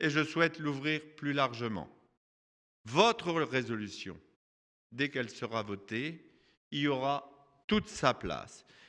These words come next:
Et je vous invite également à nous faire part de vos avis. Si je vous propose de vous associer à ce travail d'élaboration, c'est que les parlementaires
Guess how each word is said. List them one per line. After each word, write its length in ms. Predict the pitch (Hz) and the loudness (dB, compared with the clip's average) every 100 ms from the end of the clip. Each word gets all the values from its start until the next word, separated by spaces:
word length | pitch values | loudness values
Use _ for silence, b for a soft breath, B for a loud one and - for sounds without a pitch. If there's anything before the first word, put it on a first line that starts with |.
| - | 4
Et 80 | 165 | 6
je 100 | 185 | 6
vous 160 | 175 | 8
invite 260 | 196 233 190 | 6 6 4
également 640 | 180 165 160 190 226 208 - - _ _ _ _ - | 8 8 8 2 2 -4 -16 -20 _ _ _ _ 8
à 120 | 180 | 8
nous 140 | 175 170 | 8 4
faire 280 | 165 - | 4 4
part 440 | - 151 160 160 - - 127 | 4 6 4 -2 -12 -20 -2
de 100 | 127 | 4
vos 300 | 156 151 151 | 6 8 8
avis. 440 | 143 123 101 - - - _ _ _ _ _ _ _ | 8 6 -2 -8 -18 -20 _ _ _ _ _ _ _
Si 180 | - 160 | -2 4
je 100 | 180 | 6
vous 180 | 196 202 | 6 4
propose 440 | 208 208 254 240 | 4 6 6 6
de 80 | 170 | 4
vous 240 | 165 165 | 2 4
associer 420 | 175 156 160 180 196 | 4 4 0 2 2
à 40 | |
ce 120 | - | 2
travail 540 | 151 156 160 160 135 - 127 117 | 0 2 4 4 2 -8 2 6
d'élaboration, 960 | 190 196 165 170 147 139 - 127 101 - b b b b | 8 8 6 2 2 2 -2 -4 -4 -8 b b b b
c'est 220 | - - 156 | 4 6 6
que 140 | 165 | 6
les 100 | 160 | 4
parlementaires 920 | 160 165 147 143 139 120 123 98 85 | 4 2 2 -2 -4 -4 -2 -2 -4